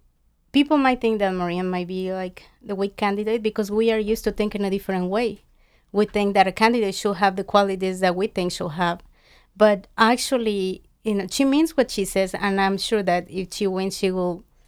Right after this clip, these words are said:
fight to get all those coalitions, to break all those rules, to, to, to, to bring this country to wherever it needs to be. Um, not that I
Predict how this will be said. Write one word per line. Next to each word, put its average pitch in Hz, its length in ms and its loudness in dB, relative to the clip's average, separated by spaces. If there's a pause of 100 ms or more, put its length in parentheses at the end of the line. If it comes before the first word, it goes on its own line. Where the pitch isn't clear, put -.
(140)
fight 196 540 4 (540)
to 214 100 2
get 202 460 2
all 220 220 2
those 220 220 -2
coalitions, 185 560 0
to 196 100 -6
break 185 380 -4
all 202 180 2
those 208 220 -6
rules, 180 380 -6
to, 196 280 -8
to, 185 120 -6 (180)
to, 190 260 -8
to 202 140 -6
bring 226 440 0 (380)
this 247 240 2
country 208 380 0
to 196 100 -6
wherever 185 400 -2
it 180 140 0
needs 180 300 -4
to 180 100 -8
be. 175 280 -4 (640)
Um, 170 640 2 (280)
not 208 340 2
that 214 140 2
I 196 260 4